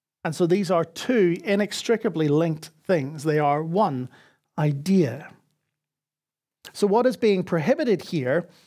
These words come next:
is the authoritative teaching of the congregation reserved for elders.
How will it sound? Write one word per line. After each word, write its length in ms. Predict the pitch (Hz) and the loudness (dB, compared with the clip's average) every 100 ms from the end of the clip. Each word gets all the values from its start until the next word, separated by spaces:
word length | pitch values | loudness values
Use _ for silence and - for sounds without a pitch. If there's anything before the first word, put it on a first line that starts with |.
| _ - | _ -2
is 180 | 220 165 | -2 0
the 160 | 202 | 2
authoritative 960 | 190 - - 220 247 262 269 269 214 - | 2 0 -2 2 4 2 0 -2 -2 -6
teaching 640 | - 269 - 151 156 165 _ _ _ - | 0 0 0 -2 -4 -8 _ _ _ -2
of 180 | 180 190 | -2 -2
the 80 | |
congregation 840 | - 214 202 180 156 143 175 151 - _ _ _ _ _ _ - | -2 -2 -2 -4 -4 -2 -2 -4 -6 _ _ _ _ _ _ -2
reserved 840 | 156 151 185 175 135 165 160 - - _ | 0 2 2 0 0 -4 -6 -14 -20 _
for 600 | - - 156 147 147 156 - _ | -10 -2 2 2 2 -2 -10 _
elders. 720 | 180 165 139 143 254 - - | -4 -2 -2 -8 -10 -14 -14